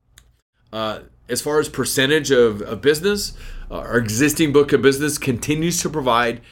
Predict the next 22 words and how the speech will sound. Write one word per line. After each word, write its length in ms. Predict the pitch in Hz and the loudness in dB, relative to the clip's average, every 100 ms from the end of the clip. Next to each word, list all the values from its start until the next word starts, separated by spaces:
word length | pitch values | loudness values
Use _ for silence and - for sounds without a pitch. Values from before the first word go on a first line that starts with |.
| _ - | _ -12
the 60 | 104 | -8
greatest 560 | 110 123 135 143 - - | -2 0 0 -2 -6 -8
amount 460 | 120 120 117 - | -4 0 0 -2
of 460 | - 113 110 98 - _ _ _ _ | -6 -4 -4 -8 -20 _ _ _ _
production 640 | - 104 127 127 - 143 | -12 -4 -4 -2 -4 -2
results 600 | 139 117 113 101 - - - | 0 2 2 2 -4 -14 -12
for 300 | - 117 110 | -4 0 0
existing 420 | 98 110 - 104 | -2 -8 -8 -8
clients. 540 | - 110 85 - - - _ _ - | -6 -8 -8 -14 -20 -20 _ _ -6
Other 240 | 123 151 | 2 2
things 320 | 151 156 147 | 2 0 0
are 460 | 131 131 139 190 220 - _ | -2 0 0 0 -4 -18 _
lost 320 | 101 113 117 - | -6 -6 -4 2
souls. 500 | 135 139 196 233 - | 4 4 2 -2 -4
I'm 160 | 120 | -2
looking 300 | 120 120 127 | 0 0 0
at 100 | 120 | 2
our 120 | 113 | 0
cur-, 260 | 110 139 110 | 0 0 -2
current 320 | - 139 131 | -2 -2 -2
production 400 | 123 117 135 143 | 0 0 0 -4
log. 260 | 147 185 | -4 -6